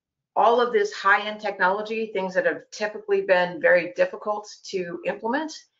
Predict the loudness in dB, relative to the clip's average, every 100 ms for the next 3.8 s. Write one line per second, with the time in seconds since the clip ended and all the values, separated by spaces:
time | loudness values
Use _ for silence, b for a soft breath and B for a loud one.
0 | _ _ -4 -2 4 2 2 -4 0 0
1 | 2 4 6 6 6 2 2 4 4 4
2 | 0 -8 -12 -8 -4 -4 -4 0 0 0
3 | -4 -4 -2 2 2 0 -6